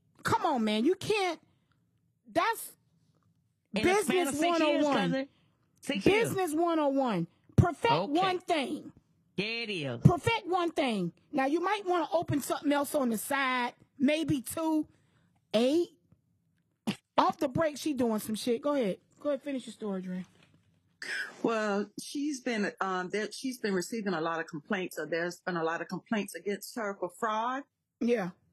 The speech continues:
Speaker 1: Being greedy.
Speaker 3: Um, credit repair, repair fraud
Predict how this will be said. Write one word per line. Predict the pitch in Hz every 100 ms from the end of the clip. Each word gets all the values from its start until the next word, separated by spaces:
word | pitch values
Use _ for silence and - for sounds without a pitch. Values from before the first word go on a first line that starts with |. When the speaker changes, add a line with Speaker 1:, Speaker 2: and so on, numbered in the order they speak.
| _ _ _ _
Speaker 1:
Being | - 247 262
greedy. | 220 285 208 185
Speaker 3:
Um, | 175 170 180 196 _ _ _ _ _ _ _ -
credit | - 302 262
repair, | 202 202 269 262 - _ 170
repair | 185 190 262 254
fraud | - 269 247 247 240